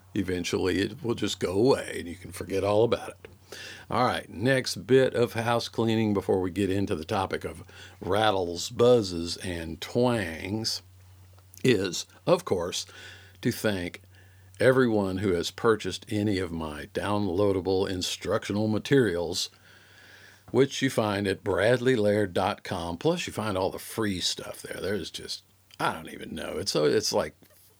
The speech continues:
five or six hundred pages of junk there. It'd take you a week to go through it. There are pages on there that I created five years ago and I've never gone back and looked at. So a couple little things. If, if you're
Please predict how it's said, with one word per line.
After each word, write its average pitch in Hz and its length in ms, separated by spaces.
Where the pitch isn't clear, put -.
five 87 300
or 87 80
six - 320
hundred 90 340
pages 95 480
of 78 180
junk 98 300
there. 95 160
It'd 160 140
take - 240
you 123 120
a 85 40
week 120 580
to 87 220
go 110 140
through 120 220
it. - 100
There 175 140
are 165 60
pages 139 460
on 127 180
there 120 180
that 95 120
I 107 120
created 98 520
five 104 280
years 98 220
ago 90 220
and 87 100
I've 90 180
never 101 280
gone 101 260
back 101 200
and 107 100
looked 101 240
at. - 220
So 104 360
a 120 100
couple 131 340
little 123 220
things. 98 320
If, 104 260
if 120 260
you're 104 280